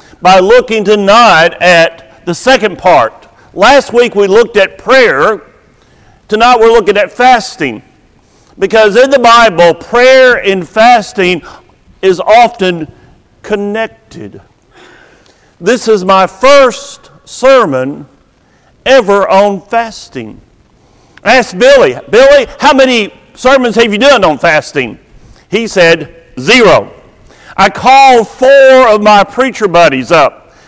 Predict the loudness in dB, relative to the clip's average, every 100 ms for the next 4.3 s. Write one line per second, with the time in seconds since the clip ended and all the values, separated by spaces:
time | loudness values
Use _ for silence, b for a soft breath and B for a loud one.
0 | b -6 -4 0 -2 -2 -6 -4 -2 -2
1 | -6 -4 -2 0 0 -2 -6 B B -6
2 | -2 0 0 0 0 0 -2 -4 -8 -6
3 | 0 0 0 -2 -4 0 0 0 -2 -2
4 | 0 -2 -6